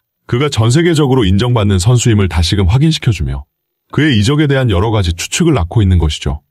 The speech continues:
영국 현지에서 전해지는 손흥민 이적에 관한 자세한 소식,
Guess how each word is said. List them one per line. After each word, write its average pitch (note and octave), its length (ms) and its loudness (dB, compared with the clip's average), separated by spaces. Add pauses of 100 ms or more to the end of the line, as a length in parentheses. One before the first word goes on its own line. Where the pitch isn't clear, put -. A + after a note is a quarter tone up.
(560)
영국 C3 340 0
현지에서 D#3 500 2
전해지는 A2+ 500 0
손흥민 C#3+ 420 2
이적에 G2 320 0
관한 E2+ 280 0
자세한 F#2+ 360 0
소식, E2+ 360 -2